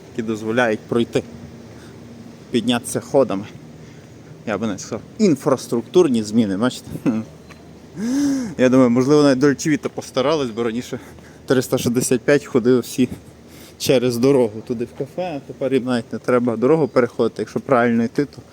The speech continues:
можна зразу потрапити в Дольче Віту. Цікаво, та? Та, от тільки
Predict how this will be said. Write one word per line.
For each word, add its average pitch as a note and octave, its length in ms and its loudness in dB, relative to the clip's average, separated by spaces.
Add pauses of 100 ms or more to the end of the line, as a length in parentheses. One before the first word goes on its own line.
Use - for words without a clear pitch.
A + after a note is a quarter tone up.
(380)
можна B2 300 2
зразу C3 380 2
потрапити A#2+ 600 -4
в G#2+ 40 -10
Дольче A2+ 380 -2
Віту. A2+ 240 -8 (840)
Цікаво, C3+ 420 -4
та? A#2+ 160 -10 (2750)
Та, B2+ 240 -2
от A2 80 -10
тільки C3+ 280 -4